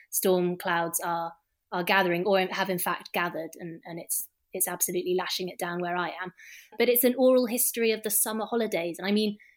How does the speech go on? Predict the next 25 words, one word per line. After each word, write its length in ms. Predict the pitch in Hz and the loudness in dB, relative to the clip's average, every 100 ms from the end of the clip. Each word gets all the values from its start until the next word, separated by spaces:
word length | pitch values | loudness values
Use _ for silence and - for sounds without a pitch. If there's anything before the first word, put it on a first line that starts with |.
| _ _ | _ _
the 420 | 220 190 247 240 | -4 4 6 6
summer 300 | 220 226 214 | 4 2 2
holidays, 640 | 220 208 185 156 - - - - | 2 2 2 -2 -4 -8 -6 -2
you 100 | 185 | 0
know, 220 | 175 170 202 | 0 -2 0
not 400 | 214 196 - - _ | 2 2 -4 -10 _
summer 320 | - 196 175 | 0 2 2
holidays 680 | 180 180 175 156 156 - - - _ _ _ 180 | 2 2 2 -2 -2 -2 -4 -6 _ _ _ -4
in 280 | 180 156 - | -2 -4 -6
going 320 | 170 170 165 165 | -2 0 0 -4
to 140 | 175 | -6
foreign 320 | 190 170 165 | 0 0 0
countries, 440 | 190 190 - 165 180 | -2 -2 -2 -6 0
the 200 | 226 220 | 2 4
summer 280 | 208 180 165 | 2 2 2
holidays, 480 | 180 - 131 151 - | 0 0 -4 -6 -2
the 80 | 180 | 0
seemingly 640 | - 220 214 202 196 190 | 4 4 4 4 2 2
interminable 880 | 196 196 - 208 208 202 190 185 180 | 0 0 0 4 4 4 2 2 2
stretch 360 | - 185 - | 0 -2 -4
of 80 | 175 | -4
time 280 | 190 180 170 | -2 -2 -2
between 360 | 170 180 175 | -4 -4 -4
school 320 | 170 - 190 170 | -4 0 0 0
years. 360 | - - - | -4 -6 -8